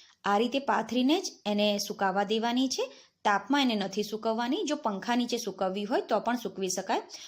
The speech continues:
હું આ રીતે એને ઘરમાં જ બે દિવસ સુકાવા દઈશ અને બે દિવસ પછી મેં એને એક મોટી ડીશમાં લઈ લીધી છે. તમે બે દિવસ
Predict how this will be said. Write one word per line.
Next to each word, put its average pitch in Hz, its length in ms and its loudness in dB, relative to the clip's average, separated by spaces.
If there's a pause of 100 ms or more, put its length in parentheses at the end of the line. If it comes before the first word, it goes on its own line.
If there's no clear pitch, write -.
(120)
હું 254 160 0
આ 247 80 4
રીતે 262 200 0
એને 262 100 2 (100)
ઘરમાં 214 320 2
જ 226 100 -6
બે 202 80 6 (100)
દિવસ 202 280 -2
સુકાવા 185 440 0
દઈશ 330 180 2 (480)
અને 233 200 0
બે 214 80 6 (120)
દિવસ 285 320 2
પછી 220 260 0 (120)
મેં 226 180 2
એને 220 140 2 (460)
એક 220 100 -4 (340)
મોટી 220 260 2
ડીશમાં 202 360 0
લઈ 185 160 4
લીધી 202 300 0
છે. 392 100 2 (460)
તમે 233 200 2 (100)
બે 208 60 6 (100)
દિવસ 269 200 2